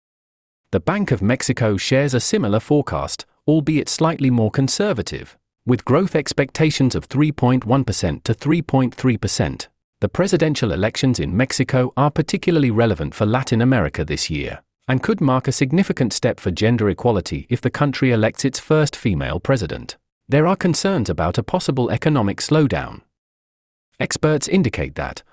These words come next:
although the first half of the year is expected to continue a positive growth trajectory, the end of twenty twenty-four could be more challenging due to external factors, mainly U S presidential elections and the possibility of an economic slowdown in the United States.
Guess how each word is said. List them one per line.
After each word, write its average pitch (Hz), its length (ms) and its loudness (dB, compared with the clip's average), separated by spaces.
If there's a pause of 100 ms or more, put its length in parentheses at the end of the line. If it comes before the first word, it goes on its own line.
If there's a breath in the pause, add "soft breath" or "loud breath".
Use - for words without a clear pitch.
(120 soft breath)
although 131 240 6
the 131 100 0
first 165 360 2
half 147 240 2
of - 80 -10
the 82 120 -2
year 113 260 2
is - 180 0
expected - 520 -2
to 135 80 0
continue 131 480 2
a 123 40 0
positive 110 460 -2
growth 71 320 -2
trajectory, - 680 -2 (200)
the 120 140 0
end 185 180 4
of 147 100 -2
twenty 160 280 0
twenty-four 110 560 0
could 127 160 0
be 110 140 0
more 147 240 4
challenging 98 560 0
due 113 220 0
to 120 160 -2
external 110 500 0
factors, - 580 -8 (320)
mainly 170 380 2
U 131 300 4
S 123 160 0
presidential 113 640 0
elections 95 580 -2
and 143 160 2
the 143 60 -2
possibility 117 640 0
of 98 100 0
an 127 120 2
economic 117 540 2
slowdown 104 540 0
in 123 80 2
the 135 100 2
United 110 500 0
States. - 500 -2